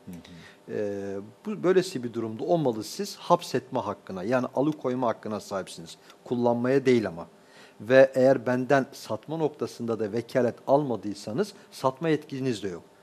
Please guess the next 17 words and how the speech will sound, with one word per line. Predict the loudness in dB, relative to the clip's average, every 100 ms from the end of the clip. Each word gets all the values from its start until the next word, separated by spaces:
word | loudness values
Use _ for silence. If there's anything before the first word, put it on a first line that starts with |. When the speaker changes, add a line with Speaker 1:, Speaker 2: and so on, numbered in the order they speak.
| -20
Speaker 1:
Sadece | -2 4 4 4 4
Speaker 2:
Sadece, | 4
Speaker 1:
alıkoyma. | 2 0 -4 -4 -6
Speaker 2:
sadece | 2 4 4 4
alıkoyma | 4 4 2 2 2 -2
Speaker 1:
Hmm. | -6
Speaker 2:
ki | -6 -4
bu | 2
da | 2
gaye | 6 8 8 8 2
nedir? | -2 -2 -2 -6 -2 4
Ben | 4 6
bir | 4
an | 4
önce | 2 -2 -4 0
borcumu | 2 0 -6 -8
kapatayım, | -8 -6 -6 -2 -2